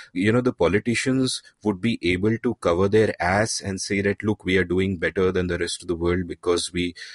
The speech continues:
put this lockdown in place," which is surely partly true. And therefore, we got to do more of it. And also because the people who will be worst hurt, the people who are really affected by this, like the migrant laborers and all of that, are not such an influential voice in politics.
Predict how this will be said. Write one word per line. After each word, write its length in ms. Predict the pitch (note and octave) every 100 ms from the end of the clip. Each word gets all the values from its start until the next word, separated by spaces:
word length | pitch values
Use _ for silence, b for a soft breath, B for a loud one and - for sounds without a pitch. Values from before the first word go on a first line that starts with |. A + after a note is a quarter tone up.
| B
put 200 | - F2
this 180 | F#2+ -
lockdown 420 | F2+ D#2+ F2 F2+
in 120 | F2+ F2
place," 380 | F#2+ B2 C#3+
which 160 | F2 -
is 60 | -
surely 280 | D#3+ E3+
partly 360 | E3 F#2+ - A2
true. 260 | - F2+ - b b b
And 400 | G#2 A#2 A#2+ A2+
therefore, 300 | G2+ G#2 A#2
we 120 | G#2+ G#2
got 200 | F2+ G2+
to 60 |
do 140 | F#2 F2+
more 260 | E2+ G2+
of 180 | A#2 -
it. 140 | B2 - B B
And 120 | G#2
also 400 | - G#2 A2 E3+
because 340 | C#3+ A2+ D3 C#3+
the 100 | D3
people 420 | G#2+ G#2+ E3 D#3+
who 120 | A#2+
will 180 | A#2 B2+
be 160 | B2 E2+
worst 400 | F2 F#2 - -
hurt, 280 | D2+ - - B B
the 100 | -
people 440 | - G2+ G#2 B2+ B2+
who 240 | A2+ G#2+
are 120 | F#2+
really 320 | E2 F2 G2+ G2+
affected 480 | - - - F2+
by 180 | D#2 D2+
this, 260 | D2+ C#2+ F2+
like 180 | F2+ G2+
the 80 |
migrant 400 | F#2 F2 F2+ F2+
laborers 500 | E2+ E2 E2 E2+ E2+
and 120 | E2+ E2
all 120 | D#2+
of 140 | D#2
that, 220 | D2+ D2+ B B B -
are 120 | B2+
not 380 | A2+ G#2+ C3 -
such 300 | A2+ G2+ B2
an 80 |
influential 760 | - F#2 E2 G#2 G2 F#2+ G#2+ F2+
voice 280 | E2+ E2+ -
in 100 | F2
politics. 480 | F#2+ A2+ - E2+